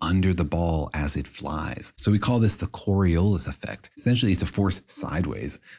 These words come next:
So if you're on this space station and you do throw a ball to your dog, it's not gonna go in what feels like a straight line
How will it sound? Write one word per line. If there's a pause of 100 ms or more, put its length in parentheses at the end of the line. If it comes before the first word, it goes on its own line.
So
if
you're
on
this
space
station
and
you
do
throw
a
ball
to
your
dog,
it's
not
gonna
go
in
what
feels
like
a
straight
line